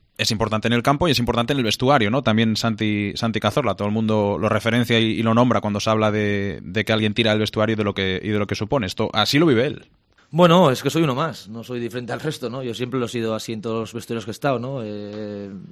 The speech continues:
Speaker 2: me he caracterizado por, por ser un, uno más del vestuario, con la humildad, con el trabajo y las ganas de querer aportar en cada grupo que he estado.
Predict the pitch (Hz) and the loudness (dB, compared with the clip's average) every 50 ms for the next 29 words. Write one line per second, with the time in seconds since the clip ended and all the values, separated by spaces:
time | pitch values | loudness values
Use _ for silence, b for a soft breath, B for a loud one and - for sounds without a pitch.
0 | - - - - 110 113 110 - 120 107 - - 120 110 101 123 123 113 107 120 | -20 -18 -14 -10 -8 -6 -4 -4 -4 -4 -4 -4 -6 -2 0 0 0 0 0 0
1 | 120 120 110 98 - 117 117 - - 123 123 120 117 120 117 117 117 117 110 101 | 0 -2 -2 -2 -4 -4 -4 -4 -4 -4 -4 -4 -4 -4 -4 -6 -6 -8 -10 -12
2 | - 117 - - - - _ - 113 135 127 120 131 131 120 127 127 127 - - | -14 -16 -18 -20 -20 -20 _ -10 -6 -4 -2 0 0 0 2 2 2 2 4 6
3 | 135 151 170 175 175 180 180 175 170 - 135 123 123 117 120 120 117 127 143 151 | 8 10 10 10 10 8 6 4 4 2 0 0 0 0 -2 -2 0 2 2 2
4 | 147 - 135 127 123 101 120 120 127 143 143 - 127 127 123 123 120 117 - 123 | 2 0 -6 -8 -8 -6 -4 0 0 0 0 0 -2 -2 -2 -2 -2 -2 -4 -4
5 | 127 123 113 120 113 120 120 123 113 101 123 113 92 127 123 117 - 117 117 110 | -4 -4 -4 -2 -2 0 0 0 0 -2 -2 -2 -2 -2 -2 -2 -2 -2 -2 -2
6 | 120 120 104 123 113 113 - - 147 160 175 170 | -2 -4 -4 -4 -4 -4 0 2 4 4 4 2